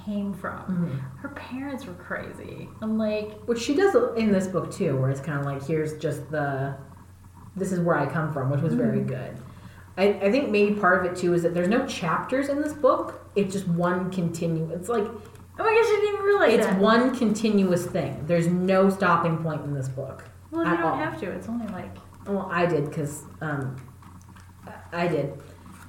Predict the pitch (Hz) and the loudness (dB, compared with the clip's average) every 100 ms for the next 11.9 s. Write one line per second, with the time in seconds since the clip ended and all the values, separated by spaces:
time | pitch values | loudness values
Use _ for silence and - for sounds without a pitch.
0 | - 175 165 165 170 175 170 170 165 160 | -12 -6 -6 -2 0 0 2 4 4 2
1 | 151 160 175 170 156 139 160 156 151 151 | 2 2 2 0 0 0 -2 0 -2 -2
2 | 151 156 156 151 160 151 156 151 143 160 | -4 -4 -6 -4 -2 -2 -2 -4 -2 -2
3 | 170 151 147 147 147 147 151 - 151 151 | 0 0 0 -2 -4 -6 -6 -6 -6 -6
4 | 151 - 139 139 135 - - - - 180 | -6 -8 -10 -10 -12 -14 -18 -18 -8 -6
5 | 175 139 147 - - - - - - 196 | -6 -10 -12 -12 -8 -8 -6 -6 -2 0
6 | 180 175 175 175 175 170 165 160 165 196 | 2 2 2 4 4 4 2 0 0 -2
7 | - - - - - - - - - - | -8 -16 -20 -20 -18 -18 -20 -20 -20 -20
8 | - - - - - - - - - 214 | -20 -20 -20 -18 -18 -18 -14 -8 2 6
9 | 196 185 180 170 - - - - - 175 | 6 4 4 4 2 -6 -16 -16 -2 2
10 | 175 - - - - 185 - 185 165 160 | 4 4 2 -2 2 2 4 2 2 0
11 | 156 147 147 139 147 135 139 127 135 | 2 2 0 0 0 -2 -2 -4 -4